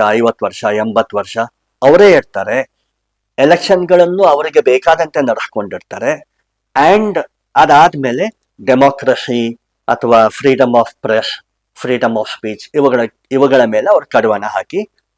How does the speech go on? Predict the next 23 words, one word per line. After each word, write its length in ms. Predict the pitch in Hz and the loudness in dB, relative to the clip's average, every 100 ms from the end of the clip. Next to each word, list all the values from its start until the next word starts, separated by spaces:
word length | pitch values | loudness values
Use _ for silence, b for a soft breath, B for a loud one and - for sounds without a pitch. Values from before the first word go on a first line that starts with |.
| - | -6
ಆ, 240 | 127 127 120 - | 0 2 2 -2
ತನ್ನ 480 | 139 131 135 127 117 | 0 0 2 2 0
ಬೆಳೆಗಳನ್ನು 600 | 98 127 117 - 104 190 | 0 0 0 -2 -6 -2
ಅವ್ರು 140 | 156 - | -2 -2
ಬೇಯಿಸ್ಕೊತಿರ್ತಾರೆ. 1000 | 107 - - 98 95 - - _ _ - | -10 -10 -14 -14 -14 -16 -20 _ _ -10
ಇದು 100 | 135 | -4
ನಾನು 720 | 139 107 131 175 165 156 151 _ _ _ - | 0 2 2 2 0 0 -2 _ _ _ -4
ನನ್ನ 320 | 117 139 165 156 | 0 2 2 2
ಬಯಾಸಿಂದ 540 | 123 131 160 - 160 147 | 4 6 6 2 0 2
ನಾನು 220 | 139 127 | 2 0
ಹೇಳ್ತಿರೋದು 800 | 120 117 - 117 113 113 113 101 | -2 -4 -2 0 0 2 0 0
ಏನೂ 220 | 104 95 | -4 -6
ಅಲ್ಲ, 140 | 85 - _ | -8 -14 _
ಇದು 340 | 170 190 208 - _ _ | -10 -4 -4 -6 _ _
ಪ್ರಪಂಚದ 760 | 180 175 190 185 165 151 135 120 | -2 0 0 -2 -2 0 0 -2
ಎಲ್ಲಾ 480 | 117 131 160 170 165 147 _ _ 123 127 | -4 2 4 4 2 -2 _ _ -14 -2
ದೇಶಗಳಲ್ಲೂ 540 | 139 139 131 123 170 | -2 -2 -4 -2 -2
ನಾವು 140 | 185 120 | -2 -4
ನೋಡಿರುವಂಥದ್ದು. 800 | 107 131 127 104 98 _ - _ b b b 98 | 0 0 2 0 -4 _ -20 _ b b b -4
ರಷ್ಯಾ 340 | 104 - 110 | -4 -2 0
ಆಗ್ಲಿ, 520 | 95 90 90 95 95 _ _ _ | 0 -2 -6 -8 -8 _ _ _
ಚೈನಾ 300 | - 117 127 | -2 0 2
ಆಗ್ಲಿ, 540 | 123 92 87 95 95 | 0 0 -8 -14 -14